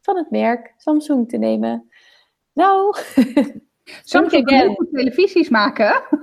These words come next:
Speaker 1: En telefoons.
Speaker 2: En telefoons,
Speaker 1: Want ik heb
Speaker 2: ja.
Speaker 1: echt altijd Samsung telefoons gehad, maar dat waren nog van die klapdingetjes.
Speaker 2: Ja, ik heb ook een Samsung klapper gehad.
Speaker 1: <clears throat> Ja, dan kon je ze lekker ophangen. Als je
Speaker 2: Ja.
Speaker 1: klaar was. Pat. Zo. Maar goed, anyhow, Samsung witgoed is echt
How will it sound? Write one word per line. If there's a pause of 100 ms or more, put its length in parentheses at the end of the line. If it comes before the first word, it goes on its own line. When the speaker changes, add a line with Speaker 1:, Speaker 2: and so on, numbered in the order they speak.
Speaker 1:
En
telefoons.
Speaker 2:
En
telefoons,
Speaker 1:
Want
ik
heb
Speaker 2:
ja.
Speaker 1:
echt
altijd
Samsung
telefoons
gehad,
maar
dat
waren
nog
van
die (400)
klapdingetjes. (120)
Speaker 2:
Ja,
ik
heb
ook
een
Samsung
klapper
gehad. (320)
Speaker 1:
<clears throat>
Ja,
dan
kon
je
ze
lekker
ophangen. (460)
Als
je
Speaker 2:
Ja.
Speaker 1:
klaar
was. (160)
Pat. (300)
Zo. (760)
Maar
goed, (200)
anyhow,
Samsung
witgoed
is
echt